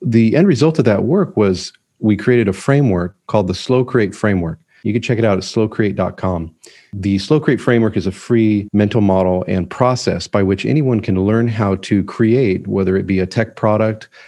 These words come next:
the next biggest thing in the startup world, whatever the subject matter is that you're working in, that, that your hands, the clay of your hands, if you will,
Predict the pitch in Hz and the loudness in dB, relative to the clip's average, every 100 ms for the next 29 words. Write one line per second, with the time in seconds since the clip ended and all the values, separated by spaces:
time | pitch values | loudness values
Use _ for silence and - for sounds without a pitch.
0 | _ - 92 101 101 - 95 104 104 - | _ -4 0 0 -2 -4 -2 0 -2 -2
1 | 110 110 110 90 - 107 101 101 104 104 | 0 2 2 0 -2 0 0 0 0 0
2 | 104 101 - _ - 104 120 165 160 - | -2 -4 -16 _ -8 0 2 2 0 -2
3 | 113 107 135 135 - 95 90 90 - - | -2 0 0 -2 0 0 0 0 -4 -14
4 | - 107 - 113 110 113 127 107 87 85 | -6 -4 -2 0 0 0 0 0 0 -4
5 | 90 - 101 98 98 90 98 - 127 117 | -6 -4 -2 -2 -2 -2 -4 -2 0 2
6 | 98 98 - 120 120 113 101 95 107 92 | 0 -2 -2 0 2 2 0 0 0 0
7 | 82 80 92 85 82 | -2 -6 -4 -4 -6